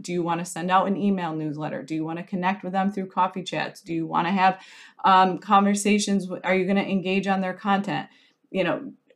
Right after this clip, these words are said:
do you have a follow-up system in place? Do you have a C R M where you can track them, et cetera, right? Like, because having a bunch of leads that you don't have anything to do with after the fact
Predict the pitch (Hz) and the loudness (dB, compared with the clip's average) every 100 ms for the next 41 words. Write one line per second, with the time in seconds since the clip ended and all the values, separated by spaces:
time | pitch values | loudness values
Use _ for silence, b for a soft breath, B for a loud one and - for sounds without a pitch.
0 | 190 185 202 226 196 208 214 202 208 185 | -8 0 2 2 2 2 4 6 4 2
1 | - 185 - 180 170 156 156 147 156 - | 0 -4 -2 -4 -4 -6 -6 -8 -8 -8
2 | 175 196 175 196 196 196 196 208 175 170 | -2 -2 -2 -4 0 2 4 4 2 -2
3 | 170 180 175 185 185 196 151 131 - _ | -4 -6 -2 2 2 0 -6 -6 -10 _
4 | _ _ - 202 - 160 - - 170 208 | _ _ -8 -4 0 0 -2 -4 0 0
5 | 226 202 190 214 214 208 214 240 254 233 | 2 0 0 -2 0 -2 0 2 4 2
6 | 226 233 214 226 208 185 190 190 190 180 | 2 -2 -2 -2 -2 -4 -2 0 0 -2
7 | 196 190 190 190 190 160 151 220 202 180 | -4 -4 -4 -4 -6 -6 -4 0 0 2
8 | 233 285 175 151 165 151 - | 0 0 -6 -4 -4 -4 -10